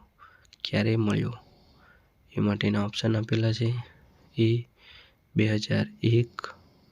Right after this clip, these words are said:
બી, બે હજાર સાત, સી,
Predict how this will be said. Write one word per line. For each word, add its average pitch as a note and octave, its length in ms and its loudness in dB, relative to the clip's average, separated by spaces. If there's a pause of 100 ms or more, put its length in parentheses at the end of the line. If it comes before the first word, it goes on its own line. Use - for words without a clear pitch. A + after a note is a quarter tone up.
(400)
બી, A#2 280 4 (760)
બે A2 100 4
હજાર A2 480 0
સાત, - 680 -2 (1120)
સી, A#2 520 2